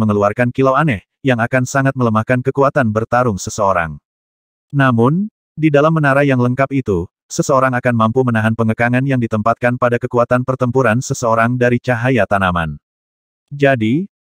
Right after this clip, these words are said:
untuk masuk ke reruntuhan ini, kamu harus menempati satu demi satu menara, dan maju perlahan dengan itu sebagai base camp kamu. Tuanku telah menduduki tujuh belas menara,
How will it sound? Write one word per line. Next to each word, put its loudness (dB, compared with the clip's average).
untuk 2
masuk -2
ke 2
reruntuhan 2
ini, 0
kamu 0
harus 0
menempati 0
satu 0
demi 2
satu -2
menara, 0
dan 2
maju 0
perlahan 0
dengan 0
itu 0
sebagai 0
base -4
camp 0
kamu. -2
Tuanku 2
telah 2
menduduki 0
tujuh 0
belas 2
menara, 0